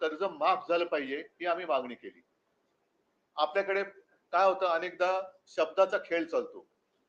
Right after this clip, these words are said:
मी ओला दुष्काळ हा शब्द वापरण्यापेक्षा आपत्तीग्रस्त हा शब्द वापरला आणि आपत्तीग्रस्त, मग आपत्ती,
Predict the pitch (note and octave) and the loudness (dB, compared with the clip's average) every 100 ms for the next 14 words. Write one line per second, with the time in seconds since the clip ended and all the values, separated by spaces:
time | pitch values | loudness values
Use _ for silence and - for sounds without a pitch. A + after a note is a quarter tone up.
0 | _ _ _ _ _ E3+ G3 D#3 E3 F#3+ | _ _ _ _ _ -4 -2 2 6 6
1 | F#3+ - F#3+ F#3 - F3 F3+ F3 D#3 F3 | 4 0 0 0 -2 -4 0 2 2 0
2 | F3 F3 D#3+ - D#3+ E3 C#3+ C#3 F3 F#3+ | -4 -6 -8 0 0 2 -2 -4 -6 -6
3 | F3 E3+ F3+ E3 D#3 D3+ D3 C3 C3+ C3 | -6 -4 -2 -2 -2 -2 -2 0 -2 -2
4 | F3 D#3+ F#3 C#3 - G3+ G3+ D#3 D3 E3+ | -2 -2 -4 -6 -6 -10 -6 -8 -8 -4
5 | E3 D#3+ G#3+ G#3+ | -4 -2 -6 -8